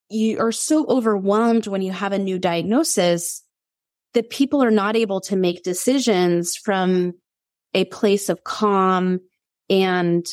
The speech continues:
rational decision making. A lot of it comes from being emotionally, you know, freaked out and making decisions out of fear. And so that's another piece, is like helping people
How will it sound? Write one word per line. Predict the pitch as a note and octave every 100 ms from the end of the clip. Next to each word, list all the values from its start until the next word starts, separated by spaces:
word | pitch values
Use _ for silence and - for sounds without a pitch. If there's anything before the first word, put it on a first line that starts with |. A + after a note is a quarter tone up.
| - -
rational | G3 G3+ A3+ B3+ B3 G3+ F3 E3+ E3+ - F#3
decision | G3 F3+ - C4+ B3 F3+
making. | C3 - - A#2+ A2 -
A | G#3
lot | G3 F#3+ B3
of | B3+
it | A#3
comes | - - G#3+ A#3+ A3+
from | - G3+ F3+ F3 E3+ E3+ -
being | - G#3+ G#3 G3+
emotionally, | F#3 F#3 G3 - G#3+ F#3+ F#3 F3+ E3+
you | G3
know, | F#3 E3 - _ _
freaked | - - C4+ -
out | G3+ E3 G3 D#4+ - _ _
and | G#3+ G#3+
making | G#3+ A3 G#3+
decisions | F#3+ G3 F3+ F3+
out | E3 D3
of | C#3+
fear. | - C#3+ - - - _ _ _
And | G#3 G#3+
so | A#3 A3 G#3+
that's | G#3 G#3 G#3+ -
another | A3 G3+ F#3+
piece, | - A3
is | F#3+ F3+
like | E3+
helping | - A#3+ B3+ C4+
people | B3 A3+ G#3+ G3 F#3+ F#3+